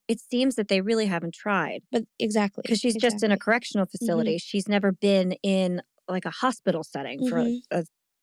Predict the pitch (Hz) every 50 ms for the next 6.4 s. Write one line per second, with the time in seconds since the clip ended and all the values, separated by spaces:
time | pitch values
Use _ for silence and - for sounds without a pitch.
0 | _ _ _ _ _ - 175 180 170 165 165 160 156 151 147 143 - - 156 147
1 | 147 147 - - _ _ _ _ _ _ - 220 - 262 240 202 190 247 247 233
2 | - - 233 202 - - - 208 190 175 - - - 180 165 160 - - 143 135
3 | - - - _ _ - 226 220 202 196 208 - _ _ _ _ - 196 196 -
4 | 214 208 202 - 208 190 - - 196 185 - - 180 180 170 - - 185 170 160
5 | 151 156 - - _ _ _ _ _ _ _ _ _ _ _ _ _ - - -
6 | 226 208 180 160 151 139 -